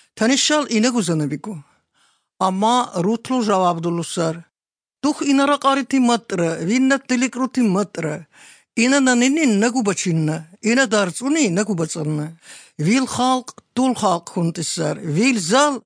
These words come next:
тул гузал хунтисар. Ина дилкуни нагу бючантисара, тикку бугу бучинтисара.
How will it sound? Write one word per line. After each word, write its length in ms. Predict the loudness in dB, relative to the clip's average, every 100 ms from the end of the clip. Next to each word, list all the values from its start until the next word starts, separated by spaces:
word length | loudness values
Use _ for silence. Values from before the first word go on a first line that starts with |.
| _ _
тул 220 | 0 2
гузал 460 | 2 0 2 2 0
хунтисар. 800 | -2 -6 -6 -8 -8 -8 -8 -10 _ -20 -20 _ _ _ -2
Ина 180 | 0 2
дилкуни 800 | 0 -2 0 2 2 2 0 0
нагу 280 | 0 2
бючантисара, 960 | 0 -2 0 0 0 -2 -4 -6 -8 -10 _ -20 -20 _
тикку 320 | -4 -2 0
бугу 240 | 0 2
бучинтисара. 920 | 0 -2 -2 -2 -2 -6 -6 -6 -8